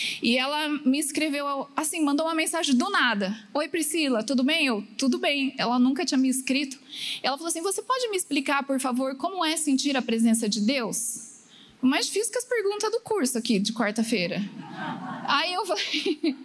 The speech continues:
<laughs> "Tá, se fosse pra alguém daqui, é fácil explicar. Mas como que eu explico pra alguém que não é cristã, não anda com Jesus, como que eu explico como que eu sinto a presença de Deus?"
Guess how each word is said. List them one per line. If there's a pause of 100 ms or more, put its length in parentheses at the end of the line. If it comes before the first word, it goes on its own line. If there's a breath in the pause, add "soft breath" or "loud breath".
(300 loud breath)
<laughs>
"Tá,
se
fosse
pra
alguém
daqui,
é
fácil
explicar. (300 loud breath)
Mas
como
que
eu
explico
pra
alguém
que (920)
não
é
cristã,
não
anda
com
Jesus,
como
que
eu
explico
como
que
eu
sinto
a
presença
de
Deus?"